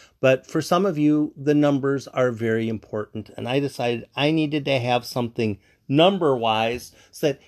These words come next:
if I were to go with a chart, I would have something to chart. Because really, when you just have eleven numbers and they're randomly going up or down,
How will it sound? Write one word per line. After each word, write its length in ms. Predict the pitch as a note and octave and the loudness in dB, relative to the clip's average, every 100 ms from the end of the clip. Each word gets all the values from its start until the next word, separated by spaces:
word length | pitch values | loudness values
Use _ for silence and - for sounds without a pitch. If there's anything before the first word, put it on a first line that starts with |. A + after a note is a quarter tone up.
| _ | _
if 240 | A3 G3+ - | 4 4 2
I 160 | C#3+ D3+ | 0 2
were 300 | C#3 E3 D#3 | 4 2 2
to 240 | - E3+ | 0 -6
go 260 | C#3+ E3 D#3 | -2 2 4
with 400 | C#3 C3 D3+ C#3+ - | 2 2 0 0 -2
a 260 | D3 C3+ | -2 -2
chart, 760 | - - - A#3+ D#3+ - - - _ _ _ _ _ _ _ _ _ _ | -8 -8 4 6 6 2 -12 -20 _ _ _ _ _ _ _ _ _ _
I 100 | D3 | -4
would 140 | C#3+ C#3+ | -2 0
have 160 | C#3 | -2
something 340 | - B2+ B2 A#2+ | -4 -8 -6 -6
to 80 | A#2 | -6
chart. 340 | - A#2+ - | -2 -2 0
Because 300 | D3+ E3 C#3 - - - - | 0 0 -2 -6 -20 -18 2
really, 320 | A3 A3 F#3 | 4 6 4
when 240 | D#3 F3 | 2 -2
you 80 | F3+ | -2
just 200 | E3+ F#3 | -2 -4
have 380 | E3+ E3+ D3 D#3+ _ _ _ _ _ - | 0 2 0 -6 _ _ _ _ _ -2
eleven 440 | E3 F3+ F3 E3 | 6 6 6 2
numbers 640 | D#3+ E3+ C#3 A2+ A2+ - - _ _ _ _ _ _ _ _ _ _ _ _ _ _ - | 2 0 0 -2 -4 -12 -18 _ _ _ _ _ _ _ _ _ _ _ _ _ _ -4
and 160 | C#3 | 0
they're 480 | C3+ C3 B2+ A#2+ A2+ _ _ _ | 4 4 4 2 -2 _ _ _
randomly 520 | C3 C#3+ C#3+ C#3 C#3 | 4 6 6 2 -2
going 400 | A#2+ B2+ B2+ B2 | 0 0 2 -2
up 260 | C3 C#3 - | -2 -4 -4
or 120 | C3 A2+ | -4 -2
down, 540 | B2+ C3+ B2+ A#2 A#2 | 0 0 0 -2 -6